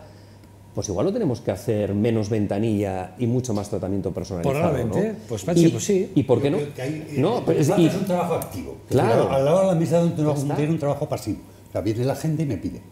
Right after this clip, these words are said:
Speaker 3: ¿no? Y luego hay uno que tenía que ser activo.
Speaker 1: Claro.
Speaker 3: Es decir, o sea,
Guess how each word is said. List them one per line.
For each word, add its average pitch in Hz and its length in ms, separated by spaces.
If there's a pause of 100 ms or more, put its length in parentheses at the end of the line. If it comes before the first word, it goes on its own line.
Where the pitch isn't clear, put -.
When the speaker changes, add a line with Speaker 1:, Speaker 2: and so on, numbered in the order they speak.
(280)
Speaker 3:
¿no? 135 160 (220)
Y 98 120
luego 85 220
hay 131 260
uno 92 240 (120)
que 101 80
tenía 78 220
que 90 60
ser 120 160
activo. 156 460
Speaker 1:
Claro. 104 220
Speaker 3:
Es 101 80
decir, - 160
o - 40
sea, - 200